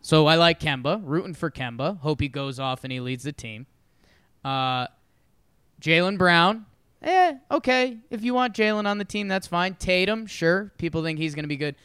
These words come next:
Marcus Smart is currently on the team, and he's a really good defen-, J-, Jimmy, have you ever run into something where there's something similar to you and you just dislike them?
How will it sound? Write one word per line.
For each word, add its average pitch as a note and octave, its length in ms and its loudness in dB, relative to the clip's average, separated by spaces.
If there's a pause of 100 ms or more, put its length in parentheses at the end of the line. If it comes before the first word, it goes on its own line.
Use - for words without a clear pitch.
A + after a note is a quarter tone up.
(360)
Marcus G3+ 380 0
Smart F#3 520 4
is C#3+ 140 0
currently C#3+ 380 0
on C3+ 140 0
the C3 80 -2
team, C3 560 -4 (160)
and C3 320 -8 (340)
he's D#3+ 220 -2
a F3+ 80 -2
really F#3+ 320 2
good E3 160 0
defen-, D#3 280 -4 (380)
J-, F#3 240 -12
Jimmy, A3+ 460 -4 (500)
have F#3 160 -2
you D4 140 -2
ever D4 160 -6
run F3+ 260 0
into F3 320 -4
something D#3+ 640 -4 (120)
where C3+ 640 0 (1500)
there's D#3 260 2
something E3 600 -4
similar D3+ 640 -4
to - 160 -8
you D3+ 520 -2
and C3 160 -8
you C3 100 -6
just A#2+ 380 -10
dislike B2 600 -8
them? C#3 340 -6